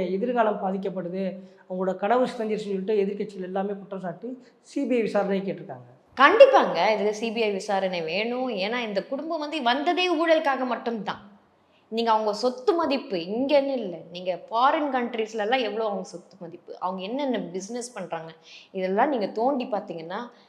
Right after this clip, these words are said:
Speaker 2: மக்கள் எல்லாரும் ஷாக் ஆயிடுவாங்க. என்னடா அவங்க குடும்பம் மட்டும்தான் நல்லா இருக்குமா, நம்மளுக்கு வெறும் ஆயிரம் ரூபாய் கொடுத்து ஏமாத்துறாங்களே அப்படின்னு சொல்லிட்டு இருக்குமா இருக்காதா மக்களுக்கு? So இதுதான்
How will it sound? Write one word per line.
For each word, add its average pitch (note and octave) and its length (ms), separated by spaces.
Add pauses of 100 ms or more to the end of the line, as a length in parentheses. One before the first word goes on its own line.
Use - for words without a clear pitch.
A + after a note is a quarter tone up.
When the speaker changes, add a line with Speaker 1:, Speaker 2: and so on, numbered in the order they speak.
(240)
Speaker 2:
மக்கள் A3+ 420
எல்லாரும் D#4+ 400
ஷாக் F4+ 340
ஆயிடுவாங்க. G#3 360 (1300)
என்னடா D#4+ 340 (140)
அவங்க C#4+ 300
குடும்பம் E4 420
மட்டும்தான் E4+ 460
நல்லா C4+ 200
இருக்குமா, G3 320 (1040)
நம்மளுக்கு D4+ 360
வெறும் E4+ 280
ஆயிரம் F4 260
ரூபாய் D4+ 180
கொடுத்து C#4 240 (120)
ஏமாத்துறாங்களே G#3+ 760 (1400)
அப்படின்னு B3+ 280
சொல்லிட்டு B3 280
இருக்குமா B3+ 400
இருக்காதா F3 340 (300)
மக்களுக்கு? G3 500 (460)
So E4 100 (240)
இதுதான் C4+ 420